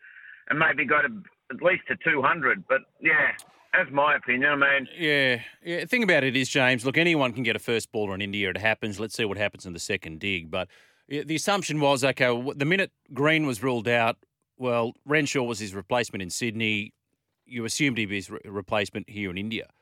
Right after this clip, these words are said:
Speaker 2: But once they decided to go Hanscom, I thought, well, then, if you're gonna have two left-handers, surely Travis Head, the incumbent, is ahead of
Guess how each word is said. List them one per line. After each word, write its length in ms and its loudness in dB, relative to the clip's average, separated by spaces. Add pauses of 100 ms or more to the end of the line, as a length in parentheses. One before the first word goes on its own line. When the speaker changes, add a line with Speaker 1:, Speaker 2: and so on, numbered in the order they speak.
(260)
Speaker 2:
But 100 -6
once 180 0
they 100 2
decided 360 0
to 60 0
go 160 2
Hanscom, 680 -2 (300)
I 60 -10
thought, 160 -4
well, 160 0
then, 300 -2 (280)
if 120 -12
you're 60 -4
gonna 140 -2
have 120 -6
two 160 0
left-handers, 680 -4
surely 520 -2 (320)
Travis 340 0
Head, 320 2
the 140 -2
incumbent, 760 -2 (480)
is 160 -2
ahead 300 2
of 300 -6